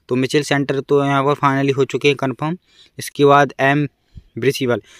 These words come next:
इनका बहुत ही मुश्किल है मौका मिलता है कि नहीं, नहीं, क्योंकि यहाँ पर बहुत सारे ऑप्शन हैं न्यूजीलैंड के पास भी, तो शायद इन्हें मौका नहीं मिलेगा, तो अभी हम छोड़ देते हैं दीपक।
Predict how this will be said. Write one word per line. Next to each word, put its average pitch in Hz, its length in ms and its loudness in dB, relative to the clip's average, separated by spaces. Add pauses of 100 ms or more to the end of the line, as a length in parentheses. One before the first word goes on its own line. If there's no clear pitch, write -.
(200)
इनका 175 240 2
बहुत 160 260 4
ही 170 40 2
मुश्किल 160 320 0
है 160 80 2
मौका 147 320 2
मिलता 143 260 0
है 143 120 2
कि 139 120 -8
नहीं, 143 220 -4
नहीं, 147 220 -6 (760)
क्योंकि 139 200 -4
यहाँ 147 140 2
पर 143 100 0
बहुत 127 240 -4
सारे 147 220 6
ऑप्शन 143 320 4
हैं 147 80 2
न्यूजीलैंड 143 380 2
के 139 100 2
पास 135 240 2
भी, 139 140 -4
तो 143 100 -6
शायद 131 280 2
इन्हें 135 180 0
मौका 127 260 0
नहीं 135 140 0
मिलेगा, 135 360 0 (320)
तो 123 80 -6
अभी 123 100 -2
हम 135 140 -2
छोड़ 127 240 0
देते 131 260 0
हैं 170 140 0 (140)
दीपक। 123 360 0